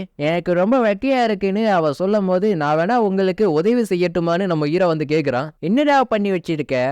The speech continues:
என்னை இதுல இருந்து வெளில விட போறியா இல்லையான்னு நம்ம ஹீரோ கூடயே அவ சண்டை போடுறா. "ப்ளீஸ் மாஸ்டர்,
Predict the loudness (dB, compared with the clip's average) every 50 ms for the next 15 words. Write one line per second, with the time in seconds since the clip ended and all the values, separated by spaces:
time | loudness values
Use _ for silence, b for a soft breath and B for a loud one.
0 | -2 -4 -4 -4 -4 -2 -2 -2 -2 0 0 0 0 0 0 0 2 2 0 2
1 | 2 2 2 2 2 0 0 0 -2 0 0 2 2 2 2 2 2 2 2 0
2 | 0 0 -2 -2 -2 -2 -2 -2 -2 0 0 0 0 0 0 2 2 2 2 2
3 | 2 0 0 0 0 0 0 0 0 0 0 -2 -4 -6 -8 _ -2 0 0 0
4 | -2 -2 -2 -4 -2 -2 -2 -2 -2 -2 -2 -2 0